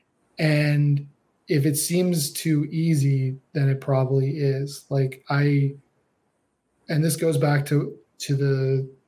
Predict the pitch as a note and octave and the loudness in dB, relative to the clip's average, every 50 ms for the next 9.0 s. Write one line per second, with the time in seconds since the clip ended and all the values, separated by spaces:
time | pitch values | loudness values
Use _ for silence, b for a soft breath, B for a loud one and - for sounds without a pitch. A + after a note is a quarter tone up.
0 | _ - D3+ C#3 - E3 E3+ F#3 F3+ F3 E3 D3 C#3 C#3 C#3 C#3 C3+ - C3+ C3 | _ -6 -6 -4 -2 -2 0 0 0 0 0 0 0 0 0 0 -2 -2 -2 0
1 | C3 C3+ C3 C#3 C3+ C#3 C#3 B B B B B B _ _ _ _ - D3+ C#3+ | 0 0 0 0 0 -2 -2 B B B B B B _ _ _ _ -4 -2 -2
2 | C#3 C#3+ - - _ _ _ _ _ _ _ _ - D3 C#3 D#3 F#3 F#3+ F#3+ F#3 | -2 -2 -6 -12 _ _ _ _ _ _ _ _ -4 -2 -2 0 0 0 0 0
3 | E3+ D#3+ D#3 D3 C#3 D3 C#3+ - - C#3+ C#3+ C#3 C3+ C3 - - C#3+ D3+ D#3 D#3+ | 0 0 0 2 0 0 0 0 -2 0 0 0 0 -2 -4 -8 -10 -10 -12 -14
4 | - _ _ _ _ - D3+ C#3 C3 B2+ B2+ B2 B2 B2 B2+ C#3 - - _ _ | -18 _ _ _ _ -2 0 0 0 0 -2 -4 -4 -4 -6 -8 -10 -14 _ _
5 | - D3 C#3 C#3 - D#3 D#3 D#3 D#3+ E3 E3 - - - - - _ _ _ _ | -2 -2 -2 0 0 2 2 4 4 2 0 -4 -8 -10 -14 -20 _ _ _ _
6 | _ _ _ _ _ _ _ _ _ _ _ _ - D3 C#3 C#3 C#3 D3 C#3+ C#3+ | _ _ _ _ _ _ _ _ _ _ _ _ -2 0 2 2 2 2 2 2
7 | C#3+ C#3+ C#3 C3+ B2+ - - - - - - - C#3+ C#3 C3+ C3 B2+ C3 - - | 2 2 2 0 -2 -4 -8 -10 -12 -10 -6 -2 -2 0 0 -2 -4 -8 -12 -20
8 | - - _ _ _ _ _ - C#3 B2+ A#2+ C#3+ D3+ D3+ F3 F#3 F3+ F3+ F3 D3 | -20 -20 _ _ _ _ _ -6 -6 -4 -2 -2 -2 -2 0 -2 -2 -2 -4 -6